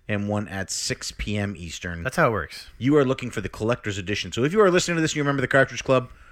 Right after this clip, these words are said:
Speaker 1: um, and you have the opportunity, he really wants this game. I, I personally am never gonna do business with Limited Run Games again.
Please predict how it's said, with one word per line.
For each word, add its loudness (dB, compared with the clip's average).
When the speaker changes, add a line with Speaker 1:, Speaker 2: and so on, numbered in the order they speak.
Speaker 1:
um, 2
and 0
you 6
have 8
the 8
opportunity, 2
he 0
really 8
wants 4
this -2
game. 0
I, 6
I 4
personally 2
am 0
never 2
gonna 0
do -4
business -2
with -8
Limited -4
Run -2
Games -4
again. -2